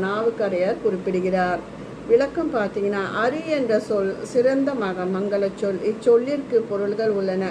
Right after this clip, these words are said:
சிவன், திருமால், இந்திரன், சூரியன், சந்திரன், சிங்கம், குதிரை, வடிவு, மென்மை, கண், ஒளி, சக்கரம், நெருக்கம், பொன், காற்று, தீ, கடல், மலை, மாலை,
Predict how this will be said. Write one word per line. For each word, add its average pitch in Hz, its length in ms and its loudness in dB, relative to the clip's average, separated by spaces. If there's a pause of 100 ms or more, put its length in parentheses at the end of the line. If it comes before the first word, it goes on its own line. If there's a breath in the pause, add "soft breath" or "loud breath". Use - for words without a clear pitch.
சிவன், 214 640 -2
திருமால், 202 540 2
இந்திரன், 196 600 0
சூரியன், 196 640 -2
சந்திரன், 196 640 0
சிங்கம், 214 500 -4 (540 loud breath)
குதிரை, 220 500 6
வடிவு, 208 520 2 (100)
மென்மை, 202 680 0
கண், 208 320 -2 (260)
ஒளி, 208 460 2
சக்கரம், 208 720 -2
நெருக்கம், 214 600 2 (100)
பொன், 208 460 2
காற்று, 208 600 0 (100)
தீ, 214 440 -4
கடல், 208 480 0
மலை, 196 540 2 (120)
மாலை, 202 480 0